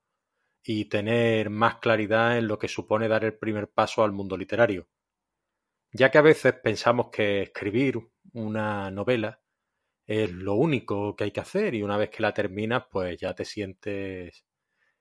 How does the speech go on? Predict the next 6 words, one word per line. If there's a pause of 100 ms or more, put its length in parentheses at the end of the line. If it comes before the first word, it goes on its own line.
(140)
que
has
realizado
el
trabajo
final